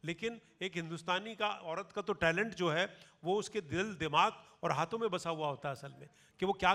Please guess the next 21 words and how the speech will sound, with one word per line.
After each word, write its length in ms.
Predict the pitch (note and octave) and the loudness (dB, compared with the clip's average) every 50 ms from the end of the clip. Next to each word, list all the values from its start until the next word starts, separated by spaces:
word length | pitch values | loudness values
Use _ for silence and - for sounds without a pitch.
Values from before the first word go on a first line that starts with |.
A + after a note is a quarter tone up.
| G3 - | 4 0
करती 240 | G#3 E3+ - - | -6 -6 -6 -6
है। 60 | F#3 F3+ | -6 -4
वो 60 | E3+ | -4
घर 160 | C#3+ D3 E3 | -4 -4 -6
के 160 | F3+ - G3+ | -4 -6 -8
खाना 280 | - - D#3 E3+ F#3+ G3 | -4 -2 0 0 0 0
पकाने 340 | D#3+ E3+ C#3 E3 F3 F#3+ G3 | -2 0 0 0 0 0 -2
से 120 | F3 F3+ | -6 -6
लेकर 260 | E3 E3+ E3 - G3+ F#3+ - | -8 -6 -6 -6 -8 -8 -6
के 120 | G#3+ G3 F3+ - - - _ | -10 -10 -10 -12 -20 -20 _
सिलाई, 380 | _ - - E3+ E3 F3+ F#3+ G3+ F#3 - | _ -8 -6 2 4 4 4 4 2 2
कढ़ाई 280 | F3+ F3 F3 F#3+ G3 F3 | 4 4 6 4 4 0
सब 240 | - - A3 - | -2 -4 -4 -4
कुछ 140 | - B3+ - | -6 -10 -8
कर 140 | - F#3+ D#3+ | -6 -8 -8
देते। 140 | C#3 C#3+ C#3+ | -8 -6 -6
तो 80 | G3+ | -6
वो 100 | G#3 A3+ | -4 -4
उस 140 | C4 B3 - | -6 -6 -2
टैलेंट 300 | - F#3+ F#3 G#3 A3+ G#3 | -2 -2 -2 -2 -6 -8
को 220 | - - A#3 A#3+ | -8 -4 -4 -4